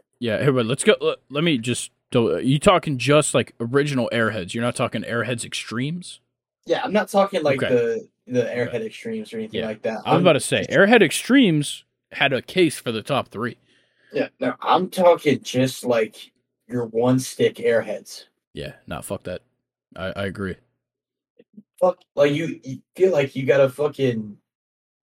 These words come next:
Speaker 2: pull apart, like, the strongest piece of candy in the world.
Speaker 1: Yeah. Yeah,
Speaker 2: Takes, like,
Speaker 1: no.
Speaker 2: ten minutes to chew.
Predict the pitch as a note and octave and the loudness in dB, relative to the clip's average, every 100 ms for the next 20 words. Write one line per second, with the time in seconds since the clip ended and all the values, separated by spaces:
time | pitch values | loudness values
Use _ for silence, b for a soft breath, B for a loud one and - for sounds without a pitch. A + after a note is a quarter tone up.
0 | _ _ _ C#3 D#3 C#3+ - D3 D3+ - | _ _ _ 4 4 4 4 6 6 4
1 | A#2 C3+ C3 B2+ - C3 B2+ D3 C3+ C3+ | 0 0 0 -8 -6 0 0 0 -6 -8
2 | - - _ _ _ _ _ _ _ - | -14 -20 _ _ _ _ _ _ _ -14
3 | G3+ D#3+ C3+ B2 C#3+ D#3 D3 C#3 A#2+ A2+ | -10 -8 -10 -6 -2 0 0 -2 0 4
4 | E3+ - - _ _ _ _ _ _ _ | 2 0 -10 _ _ _ _ _ _ _
5 | _ _ _ _ _ _ - - _ _ | _ _ _ _ _ _ -20 -20 _ _
6 | - A#2 - - _ _ _ - C3+ G#2+ | -4 -2 -2 -6 _ _ _ -2 0 2
7 | C#3 - - E3+ E3 F#3 D#3 - A#3+ B3 | 0 0 -4 0 0 0 -8 2 2 2